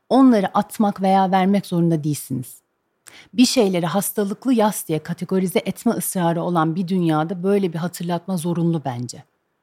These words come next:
Zaten çoğumuz zamanla aramızdaki o bağı devam ettirmenin çok daha incelikli yollarını geliştirip bu eşyalara daha az yönelmeye başlarız. Kendimden bir örnek vereyim.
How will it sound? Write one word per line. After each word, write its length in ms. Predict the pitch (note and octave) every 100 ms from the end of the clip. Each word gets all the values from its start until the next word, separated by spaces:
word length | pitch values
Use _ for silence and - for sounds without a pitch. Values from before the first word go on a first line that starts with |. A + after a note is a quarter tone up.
| _ _ _ _ -
Zaten 360 | A#3 D4 C4+ G3+
çoğumuz 480 | - C4 A3+ E3+
zamanla 600 | D3+ E3+ F#3+ A3 F3 C3+ - _ _ _ _ _
aramızdaki 760 | D#3 F3 F#3+ F#3 G3+ G#3 -
o 160 | A3+ F3
bağı 240 | F#3 A3
devam 360 | F#3 F#3 G#3 A3+
ettirmenin 600 | G#3 - G#3+ G3+ G3 A#3
çok 420 | A3+ - D#4 -
daha 180 | A3 G#3
incelikli 500 | F#3 F#3 F3+ E3 F#3+
yollarını 360 | F#3 E3+ E3+ F3
geliştirip 640 | D#3+ C#3+ - - D#3+ -
bu 80 | G3
eşyalara 520 | G3+ - G#3+ G#3 G3
daha 300 | F#3 G#3+ B3+
az 280 | - B3+ A#3+
yönelmeye 580 | G3 D#3+ C#3+ B2+ B2+ B2
başlarız. 500 | C#3 - - - - _ _ _ _ _ _ _ _ _ _ -
Kendimden 520 | A3 A3+ B3 C4 C4+
bir 60 | A#3+
örnek 340 | G#3 G3+ -
vereyim. 320 | D#3 C3 B2+